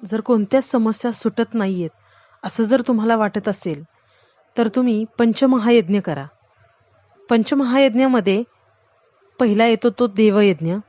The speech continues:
दुसरा येतो ऋषीयज्ञ, तिसरा येतो पितृयज्ञ, चौथा आहे मनुष्ययज्ञ आणि पाचवा आहे भूतयज्ञ.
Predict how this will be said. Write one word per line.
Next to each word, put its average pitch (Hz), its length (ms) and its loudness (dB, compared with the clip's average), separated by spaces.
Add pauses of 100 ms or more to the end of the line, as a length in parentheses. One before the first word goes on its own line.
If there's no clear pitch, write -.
(320)
दुसरा 202 360 -2
येतो 208 420 -2
ऋषीयज्ञ, 180 640 0 (680)
तिसरा 240 300 2
येतो 226 380 0 (200)
पितृयज्ञ, 196 1000 -2 (680)
चौथा 233 280 2
आहे 240 240 0
मनुष्ययज्ञ 202 800 0 (800)
आणि 226 140 0
पाचवा 220 460 -2
आहे 202 200 -2
भूतयज्ञ. 175 680 -4